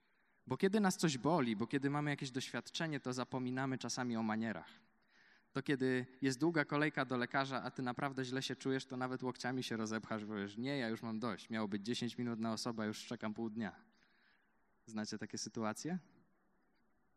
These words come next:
Byłem kiedyś na przychodni na Sorze. Jak różni ludzie siedzieli z wielkimi bólami i już atmosfera była taka, że siekierę można było powiesić. Bo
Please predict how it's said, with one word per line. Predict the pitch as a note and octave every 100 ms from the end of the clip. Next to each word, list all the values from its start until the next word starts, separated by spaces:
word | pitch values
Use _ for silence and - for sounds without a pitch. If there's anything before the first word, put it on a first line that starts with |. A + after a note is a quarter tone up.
| _ _ _ _ _ _ _ _ _ _ -
Byłem | A2 C3+ A#2
kiedyś | G#2 F#2 F#2
na | G2
przychodni | - G#2+ G#2+ F#2+ F#2
na | F2+
Sorze. | - F#2+ E2+ E2 - _ _ - - - _ _ _ -
Jak | G#2+ -
różni | A#2 A#2 G#2+
ludzie | G#2+ G#2
siedzieli | - G2+ G#2 G2
z | G2
wielkimi | G2+ G2 - G#2 G2
bólami | F#2+ G2 G2+ F#2+
i | G2+
już | G2+ - - - _ _ _ - - _ _ _ _ _
atmosfera | - - B2 - A#2+ B2 A#2+
była | A#2+ G#2+
taka, | A#2 A2+
że | A#2 A2
siekierę | A2 - A2+ G#2+
można | F#2+ F#2
było | F2+ F2+
powiesić. | - F2+ F2 - - - - _ _ _ _ _ _ _ _ _ _ _ _ _ _
Bo | G#2+